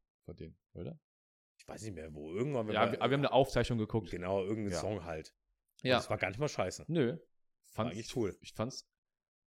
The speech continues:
Speaker 1: geil. So Sonnenschein, du sitzt so draußen,
Speaker 2: Ja.
Speaker 1: alles clean, sah,
Speaker 2: Ja.
Speaker 1: sah cool aus.
Speaker 2: Ich hab jetzt nicht drauf geachtet,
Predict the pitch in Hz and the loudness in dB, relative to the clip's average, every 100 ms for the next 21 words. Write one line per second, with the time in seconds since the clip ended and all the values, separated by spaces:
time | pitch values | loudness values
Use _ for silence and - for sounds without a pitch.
0 | - 185 139 95 104 98 _ - 113 147 | -2 2 2 2 -2 -4 _ -4 -2 -2
1 | - 135 131 131 143 135 _ - - - | -2 -2 -2 -8 -16 -20 _ -20 -18 -10
2 | 104 101 - 113 127 127 127 120 127 _ | -8 -8 -6 -4 -4 -6 -8 -10 -16 _
3 | _ - 85 117 - 107 107 - - 131 | _ -14 -12 -8 -2 -2 -2 -8 -6 -6
4 | 151 - 90 92 - 165 95 - 120 127 | -6 -6 -6 -8 -12 -10 -10 -8 -6 -6
5 | 240 - _ _ 98 123 139 - 107 - | -8 -14 _ _ -4 -2 -4 -10 -10 -10
6 | 127 139 | -6 -6